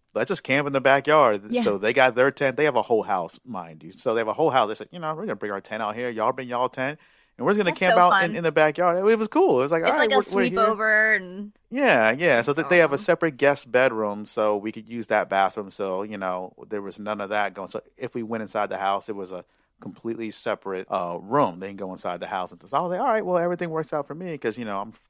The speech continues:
Speaker 1: scared of my own shadow. I'm
Speaker 2: <laughs>
Speaker 1: still not ready to come out and talk to people, you know, and this whole <laughs> thing. Anyway, that's a whole other thing.
Speaker 2: Oh, I haven't. I've been isolated for eight months, people. Eight months.
Speaker 1: Yeah. So, anywho, that actually worked out, worked out really good. So,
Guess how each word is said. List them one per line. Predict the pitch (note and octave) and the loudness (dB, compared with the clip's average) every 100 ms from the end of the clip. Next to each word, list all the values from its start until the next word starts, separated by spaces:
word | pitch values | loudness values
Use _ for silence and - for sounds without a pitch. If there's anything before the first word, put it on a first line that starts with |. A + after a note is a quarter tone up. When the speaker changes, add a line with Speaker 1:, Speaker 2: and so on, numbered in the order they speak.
| _ - | _ -20
Speaker 1:
scared | - G#2 | -8 -4
of | F#2+ | -2
my | F2+ | -4
own | F2 E2 | -8 -8
shadow. | - G#2+ E2+ E2+ F2 | -2 0 0 -2 -8
I'm | - - | -8 -6
Speaker 2:
<laughs> | - | -6
Speaker 1:
still | - - A2 | -6 -4 -2
not | A2 G#2 | -2 -2
ready | F#2+ | -4
to | F2+ | -6
come | - G2 | -8 -6
out | F#2 F#2 | -6 -8
and | E2+ | -10
talk | F#2+ F#2+ | -12 -12
to | - | -16
people, | E2+ D#2+ E2 - | -20 -18 -20 -20
you | G#2 | -20
know, | F2+ E2+ | -18 -16
and | E2+ | -16
this | F2 | -6
whole | A2+ B2 | -4 -4
<laughs> | - - | -6 -2
thing. | C#3+ A#2 - - _ | -2 -4 -14 -20 _
Anyway, | D#3+ C3 - _ _ | -4 -2 -4 _ _
that's | C3+ C#3 | 4 4
a | C3 | 6
whole | B2 C#3 C#3 | 6 8 8
other | C3+ C3 | 8 6
thing. | B2 B2+ G2+ F#2 F#2+ | 4 2 2 -4 -12
Speaker 2:
Oh, | E3 | -8
I | F3 D4 | -2 0
haven't. | D#4+ D4 D4+ | 0 -2 2
I've | B3 C#4 | 0 0
been | C#4+ | -4
isolated | A#3+ C4+ C4 B3+ C4 | -2 -2 0 0 0
for | A#3 - | 2 2
eight | A#3 C#4 | 2 2
months, | C4 C4+ A#3 - | 2 2 0 -2
people. | - G#3+ A3 G#3+ G#3 | -12 -8 -6 -6 -8
Eight | F#3 G#3 | -10 -10
months. | F#3+ F3+ D#3 - - - - | -12 -16 -10 -6 -6 -6 -10
Speaker 1:
Yeah. | A#2+ G2+ F2+ E2+ - | -6 -6 -6 -10 -8
So, | - A#2 G2+ G2+ _ _ _ _ - | 0 2 2 -4 _ _ _ _ -4
anywho, | D#3 D3 B2+ A#2 A2 | 0 0 2 0 4
that | B2+ | 6
actually | C#3 C3+ C3 | 6 4 -2
worked | A#2+ A2+ A#2 | -2 0 2
out, | G#2 G2+ G2+ - _ _ _ _ | 2 0 -4 -12 _ _ _ _
worked | G#2 G#2 | -10 -2
out | A#2 G#2 | 0 0
really | G2+ A#2+ B2+ | -4 -6 -4
good. | C3 D#3 F#2+ E2+ | -2 -2 -4 -8
So, | - A2 G2+ G2 | -10 -4 -4 -4